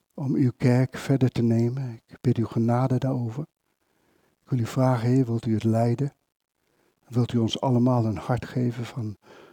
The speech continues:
van, van passie om mee te bidden, uw wil te zoeken? Mag dit huis een huis van gebed zijn? En mogen we u zien, Heer, dat als we door deze poort naar binnen gaan,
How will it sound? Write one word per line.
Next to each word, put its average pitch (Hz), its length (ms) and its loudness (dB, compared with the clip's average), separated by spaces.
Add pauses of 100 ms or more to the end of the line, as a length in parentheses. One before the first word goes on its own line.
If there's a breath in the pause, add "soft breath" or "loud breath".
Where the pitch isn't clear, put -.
(360 loud breath)
van, 110 380 -6
van 113 320 -6 (100)
passie 135 480 0
om 110 140 -4
mee 123 200 2
te 123 140 0
bidden, 117 360 -2 (840)
uw 120 160 -4
wil 120 220 4
te 117 120 -4
zoeken? 110 340 -6
Mag 117 140 -4
dit - 180 0
huis 101 560 -6 (800)
een 123 120 -10
huis 110 280 0
van 113 140 -6
gebed 107 300 -6
zijn? 92 340 -10 (1200)
En 135 100 -8
mogen 120 260 2
we 120 60 4
u 120 60 2
zien, 107 240 0
Heer, 110 260 -2
dat 113 180 -2
als 113 180 -4
we 117 260 -2 (760 loud breath)
door 131 140 6
deze 123 260 2
poort 139 340 0
naar 123 80 2
binnen 123 260 2
gaan, 101 440 -6